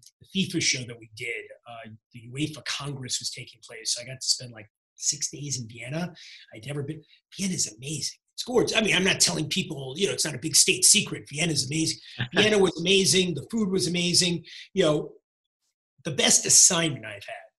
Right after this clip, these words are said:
Speaker 2: Yep.
Speaker 1: uh, in some ways, has been getting to do the Tour de France.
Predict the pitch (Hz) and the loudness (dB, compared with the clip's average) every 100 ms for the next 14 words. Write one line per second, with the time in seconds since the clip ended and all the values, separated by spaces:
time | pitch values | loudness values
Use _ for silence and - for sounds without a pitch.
0 | _ _ - - _ _ 196 214 - _ | _ _ -20 -20 _ _ -12 -12 -14 _
1 | - - 143 135 - 143 - 165 160 147 | -20 -8 -6 -6 -6 0 0 2 -2 -2
2 | 143 - - - _ _ - 143 - 156 | 0 0 2 -6 _ _ -12 -8 -6 -4
3 | 147 139 135 160 156 151 131 147 143 139 | -4 -6 -6 -4 -2 -2 -2 -2 -2 -2
4 | 139 135 131 - 151 123 - 113 104 - | -4 -6 -10 -10 -10 -10 -12 -14 -16 -4
5 | - - | -2 -2